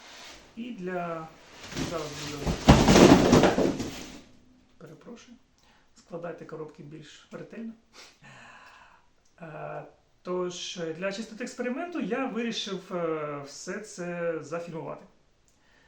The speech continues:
Давайте поспостерігаємо, які, якої якості і які, з якими ознаками, так точніше, ні, поки що не про якість, поки що про ознаки. Приїжджають інкубаційні яйця. А, подивимось, що з них вийде.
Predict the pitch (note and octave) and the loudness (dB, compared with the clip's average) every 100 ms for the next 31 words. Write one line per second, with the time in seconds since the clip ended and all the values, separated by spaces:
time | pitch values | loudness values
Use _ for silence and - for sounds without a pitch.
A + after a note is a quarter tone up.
0 | _ - G3+ G#3 - E3+ E3 - F3 E3+ | _ -4 -2 -2 -4 -6 -6 -8 -14 -12
1 | E3 D#3+ D3+ D3+ C#3+ D#3+ E3+ - _ _ | -8 -8 -10 -12 -14 -12 -14 -18 _ _
2 | _ _ - F#3 E3+ - F#3+ D#3+ C#3+ D3+ | _ _ -12 -8 -8 -6 -4 -4 -4 -6
3 | C#3+ D3+ - - D3+ D3 D3 - - D3 | -8 -12 -16 -18 -16 -14 -14 -14 -16 -18
4 | D#3 F3+ - - E3 D3+ D3 D3 D3 D3 | -18 -18 -18 -16 -16 -14 -16 -16 -16 -16
5 | C#3 F3+ D3 F3 F3+ G3+ G#3+ G3 E3 D3 | -16 -16 -10 -8 -4 -2 -2 -4 -4 -6
6 | D#3 D3+ - E3+ - - - D#3 - F#3+ | -14 -16 -16 -18 -16 -16 -14 -14 -14 -16
7 | E3 F3 - F3 - E3 D#3 D#3+ D#3+ - | -16 -16 -16 -16 -16 -18 -16 -14 -14 -16
8 | - F3+ - F3 E3+ D3+ D3 - E3+ D3 | -20 -18 -16 -10 -8 -8 -10 -12 -8 -4
9 | F#3 E3+ E3 F3+ F3+ A3 A#3 D4+ D#4+ - | -4 -6 -8 -8 -6 -4 -4 -4 -8 -12
10 | - _ - - - - - E3+ E3 E3 | -20 _ -20 -20 -20 -20 -10 -6 -4 -4
11 | E3 E3 - F#3 G3+ F3+ E3+ D#3 - - | -4 -6 -6 -6 -2 -2 -2 -8 -12 -12
12 | - F#3 F3+ F#3+ A#3+ D4+ D#4+ | -6 -4 -4 -6 -8 -8 -8